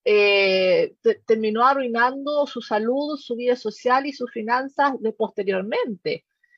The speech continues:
Entonces, la, la fatiga, algo que mencionan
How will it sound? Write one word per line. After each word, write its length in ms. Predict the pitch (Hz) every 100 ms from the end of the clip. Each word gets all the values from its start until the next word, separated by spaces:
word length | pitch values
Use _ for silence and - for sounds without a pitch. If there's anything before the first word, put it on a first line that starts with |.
| _ -
Entonces, 500 | 247 254 294 285 _ _ _ -
la, 220 | 233 233
la 120 | - -
fatiga, 840 | - 226 311 349 269 233 247 -
algo 320 | - 233 247 233
que 200 | 226 214
mencionan 1400 | 196 196 - 247 262 254 226 208 196 190 180 170 165